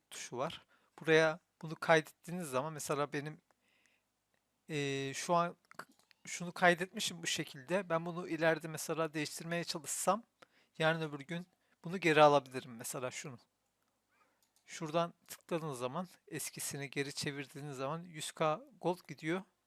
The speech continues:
Geri alıyorsunuz eski özelliklerinizi. Mesela bastınız, bir tane geldi, beğendiniz, taşınız da yok.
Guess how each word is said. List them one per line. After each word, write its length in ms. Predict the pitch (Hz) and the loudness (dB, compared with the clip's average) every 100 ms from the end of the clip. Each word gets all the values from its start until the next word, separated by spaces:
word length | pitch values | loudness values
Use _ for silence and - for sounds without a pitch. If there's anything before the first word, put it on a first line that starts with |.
| _ _ _ _ _ _ _ - | _ _ _ _ _ _ _ -4
Geri 200 | 156 160 | 4 6
alıyorsunuz 460 | 143 120 - 127 120 | 6 4 -8 -8 -6
eski 240 | 113 143 | -6 -8
özelliklerinizi. 760 | 120 120 131 _ 127 120 127 | -4 -4 -6 _ -10 -10 -12
Mesela 440 | 151 - 151 139 139 _ _ _ | -10 -4 -2 0 -2 _ _ _
bastınız, 560 | 175 170 - 135 143 156 | 6 6 4 -6 -8 -10
bir 60 | - | -4
tane 280 | 151 147 | -2 -2
geldi, 560 | 143 160 147 120 131 147 - | 2 6 6 4 -2 -4 0
beğendiniz, 800 | 143 147 131 127 143 147 - - _ _ | 2 2 0 -8 -10 -10 -12 -16 _ _
taşınız 500 | - 139 165 147 127 | -2 0 0 -4 -6
da 60 | 123 | -4
yok. 340 | 131 175 - | -2 -4 -8